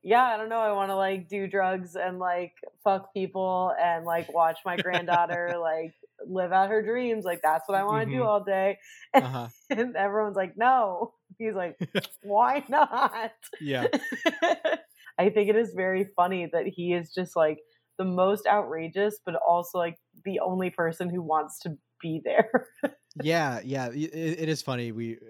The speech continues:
Speaker 2: we took this long to get to him, 'cause Alan Arkin literally won Best Supporting Actor at the
Speaker 1: Yeah,
Speaker 2: Oscars
Speaker 1: it,
Speaker 2: for
Speaker 1: he's
Speaker 2: this,
Speaker 1: great in
Speaker 2: um,
Speaker 1: this movie. <laughs>
Speaker 2: much to the chagrin of Eddie Murphy in Dreamgirls.
Speaker 1: Yikes. <laughs>
Speaker 2: <laughs> But yeah, no, Alan Arkin, like, his, it, I, I, I will pay attention to that going forward in, like,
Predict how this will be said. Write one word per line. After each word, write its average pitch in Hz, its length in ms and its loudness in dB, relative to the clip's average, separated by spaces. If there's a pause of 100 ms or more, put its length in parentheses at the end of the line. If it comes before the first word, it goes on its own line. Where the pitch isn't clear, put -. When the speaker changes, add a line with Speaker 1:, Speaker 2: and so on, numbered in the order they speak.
(180)
Speaker 2:
we 131 100 -6
took 123 200 -6
this 113 160 -6
long 110 180 -6
to 104 100 -16
get 107 140 -12
to 110 100 -10
him, 104 140 -8
'cause 107 140 -12
Alan 135 180 0
Arkin 135 260 -2
literally 147 320 2
won 120 220 -4
Best 110 180 -8
Supporting 110 300 -8
Actor 92 360 -12 (340)
at 208 100 2
the 302 80 6
Speaker 1:
Yeah, - 0 -
Speaker 2:
Oscars 165 500 0
Speaker 1:
it, - 200 -16 (100)
Speaker 2:
for 208 80 4
Speaker 1:
he's - 0 -
Speaker 2:
this, 202 260 -4
Speaker 1:
great 202 280 2
in 113 120 0
Speaker 2:
um, - 0 -
Speaker 1:
this 185 200 -6
movie. 170 640 -4
<laughs> - 20 -20
Speaker 2:
much 135 220 -2
to - 60 -4
the 135 100 0
chagrin 117 340 -4
of 107 180 -6
Eddie 113 200 -6
Murphy 110 380 -6
in 101 300 -8
Dreamgirls. 113 480 -6 (240)
Speaker 1:
Yikes. - 480 0
<laughs> - 340 -8
Speaker 2:
<laughs> - 500 -6 (160)
But 160 120 0
yeah, 170 200 4
no, 135 160 0
Alan 127 220 -2
Arkin, 123 260 -6
like, 110 140 -8
his, 123 260 -6
it, 120 200 -10 (180)
I, 120 60 -12 (120)
I, 131 160 -8 (100)
I - 40 2
will 180 160 2
pay 160 160 0
attention 120 340 -8
to 107 60 -12
that 98 220 -10
going 98 200 -12
forward 98 360 -12 (160)
in, 101 200 -14
like, 98 140 -18